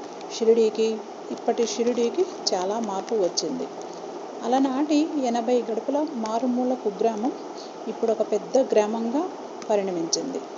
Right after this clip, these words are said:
అనూహ్యమైన సంఖ్యలో జనాల రాకపోకలతో, ప్రయాణికుల యాత్రా సాధనాలతో, యాత్రికుల వసతి సౌకర్యాలతో,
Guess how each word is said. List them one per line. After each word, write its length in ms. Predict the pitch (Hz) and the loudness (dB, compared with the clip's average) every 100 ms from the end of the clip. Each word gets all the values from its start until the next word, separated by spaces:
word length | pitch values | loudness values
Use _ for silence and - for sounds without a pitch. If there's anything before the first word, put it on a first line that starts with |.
| - - - - - - - | -12 -12 -12 -12 -12 -12 -6
అనూహ్యమైన 640 | 233 277 339 311 359 311 262 | 0 0 0 0 2 4 4
సంఖ్యలో 600 | - 202 196 202 214 277 - - - - | 2 0 0 2 2 0 -4 -12 -6 0
జనాల 380 | 220 254 302 262 | 2 2 4 4
రాకపోకలతో, 920 | 226 226 254 233 214 220 208 330 339 - - - - - | 2 0 -2 0 2 0 2 2 2 -2 -10 -12 -6 2
ప్రయాణికుల 540 | 233 254 277 294 269 | 4 4 4 2 2
యాత్రా 500 | 269 226 208 233 262 | 2 2 2 2 2
సాధనాలతో, 840 | 269 240 214 233 254 247 247 294 330 - - - - | 2 0 0 2 2 0 2 4 4 0 -10 -10 -2
యాత్రికుల 540 | 208 220 254 294 - 269 | 2 2 0 0 2 2
వసతి 420 | 214 208 254 247 | 2 2 0 -2
సౌకర్యాలతో, 880 | - 196 185 233 240 240 240 233 | 2 2 4 2 2 2 2 0